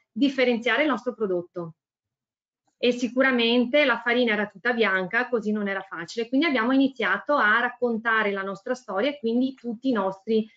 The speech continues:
valori. Con questo modo siamo riusciti a creare un marchio, un brand che oggi vorrei dire quasi è digitale, perché comunque siamo su tutti i canali digitali, quindi sulla comunicazione web, social e quant'altro.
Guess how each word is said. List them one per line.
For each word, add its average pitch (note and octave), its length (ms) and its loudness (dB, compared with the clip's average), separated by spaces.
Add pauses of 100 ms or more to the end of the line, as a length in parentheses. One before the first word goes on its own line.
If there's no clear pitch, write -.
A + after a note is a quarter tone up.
(120)
valori. F#3 580 0
Con A#3+ 200 0
questo C4 280 0
modo B3+ 300 2
siamo A3 220 -4
riusciti A#3+ 560 -2
a G#3 80 -2
creare G3+ 340 0
un F#3+ 100 -4
marchio, F3+ 680 -2 (340)
un A#3 160 2
brand G#3+ 520 2
che C4 120 0
oggi A3 300 0
vorrei G#3+ 320 -2
dire A3 340 0
quasi G#3+ 480 2
è G3 180 0
digitale, A#3 680 0
perché A3 320 -6
comunque G#3+ 400 -2
siamo G#3 400 -2
su G#3+ 160 -12
tutti G#3+ 220 -16
i G#3 40 -20
canali G3+ 640 0
digitali, G3 720 -2
quindi G3 300 -2
sulla F#3+ 260 -8
comunicazione F#3+ 960 -4 (300)
web, F#3+ 500 0
social F#3+ 580 -2
e F#3 80 -4
quant'altro. F3 840 -4